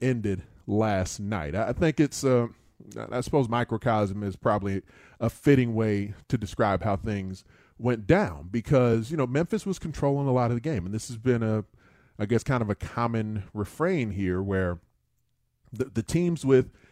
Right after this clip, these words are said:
either just a great player in general, essentially, but especially last night, you had a great point guard in Ja Morant, and then, you know, one of the better, more imposing bigs in the N B A as well in Steven Adams. So Steven Adams isn't gonna light you up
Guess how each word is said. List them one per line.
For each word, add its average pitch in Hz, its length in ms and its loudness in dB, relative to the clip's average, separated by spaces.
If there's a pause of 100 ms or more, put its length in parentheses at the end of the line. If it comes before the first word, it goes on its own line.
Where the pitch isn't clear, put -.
(220)
either 127 280 6 (260)
just 202 240 2
a 160 60 8
great 143 280 4
player 131 280 6
in 110 200 -2
general, 98 420 -2
essentially, 87 420 -6
but 90 100 -6
especially 139 400 -2
last 104 320 0
night, 123 300 -2 (300)
you 107 100 0
had 117 100 4
a 101 60 0
great 127 300 0 (340)
point 202 260 0
guard 95 400 -2 (140)
in 117 140 -4
Ja 110 180 2
Morant, 95 400 -4 (400)
and 110 160 -2
then, 120 200 0 (840)
you 208 80 4
know, 180 80 10
one 147 160 6
of 131 60 2
the 120 80 4
better, 131 440 6
more 123 240 -4
imposing 117 600 -2
bigs 135 340 4
in 107 100 -2
the 113 160 -4
N 107 100 -4
B 107 160 -2
A 101 40 2
as 95 160 -2
well 135 340 4 (340)
in 117 120 -2
Steven 113 360 0
Adams. 123 300 0
So 104 80 -8
Steven 240 300 -2
Adams 214 240 4
isn't 139 120 0
gonna 117 180 0
light 113 260 0
you 120 100 4
up - 180 0